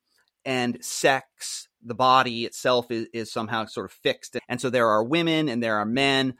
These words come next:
but the roles, the gender roles are totally contingent in, in, in some ways. And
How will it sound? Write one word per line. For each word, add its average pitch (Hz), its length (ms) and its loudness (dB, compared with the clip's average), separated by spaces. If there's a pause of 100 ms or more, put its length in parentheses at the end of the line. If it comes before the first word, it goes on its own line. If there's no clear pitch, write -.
(120)
but 139 120 2
the 135 100 2
roles, 117 840 2
the 117 140 -6
gender 123 500 -4
roles 104 680 -2 (120)
are 101 400 -2
totally 127 480 -2
contingent 110 680 -8
in, 98 120 -10
in, 107 220 -8
in 107 180 -8
some 101 200 -6
ways. 76 280 -10 (680)
And 139 440 0